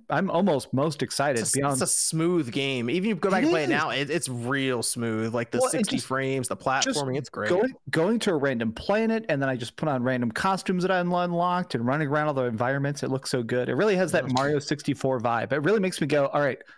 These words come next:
Speaker 1: I'm glad I already bought Fire Emblem. That comes tomorrow. I'm really excited for Zelda." And then it's like, "Yeah, I think what would really complete this year for me is, man, I really hope we do get a Mario this year."
Speaker 2: Yeah,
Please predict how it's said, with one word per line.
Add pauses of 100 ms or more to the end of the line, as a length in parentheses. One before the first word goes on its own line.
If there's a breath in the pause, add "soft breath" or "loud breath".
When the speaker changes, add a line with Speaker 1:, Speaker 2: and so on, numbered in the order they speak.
(140)
Speaker 1:
I'm
glad
I
already
bought
Fire
Emblem.
That
comes
tomorrow.
I'm
really
excited
for
Zelda."
And
then
it's
like,
"Yeah,
I
think (160)
what
would
really (280 loud breath)
complete
this
year
for
me
is,
man,
I
really
hope
we
do
get
a
Mario
this
year." (1080)
Speaker 2:
Yeah,